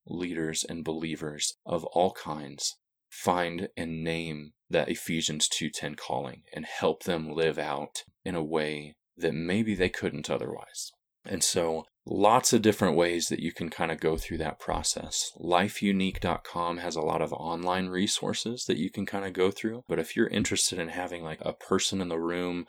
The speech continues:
and a coach, there's a book for Unique talking about personal calling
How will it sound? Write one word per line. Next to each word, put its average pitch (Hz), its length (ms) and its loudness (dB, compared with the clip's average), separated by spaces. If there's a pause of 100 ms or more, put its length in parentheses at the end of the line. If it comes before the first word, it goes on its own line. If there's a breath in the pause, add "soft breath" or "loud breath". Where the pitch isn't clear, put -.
and 78 100 0
a 73 60 -2
coach, - 520 0
there's 85 200 4
a - 60 -2
book - 480 2
for 110 180 4
Unique 110 720 4
talking 95 320 2
about 92 260 0
personal 98 380 0
calling 101 460 -4